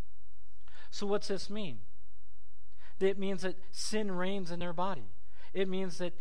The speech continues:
sin is their master because they're enslaved to sin.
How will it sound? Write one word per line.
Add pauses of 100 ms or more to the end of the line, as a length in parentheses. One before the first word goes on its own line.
(120)
sin
is
their
master (1000)
because
they're
enslaved
to
sin.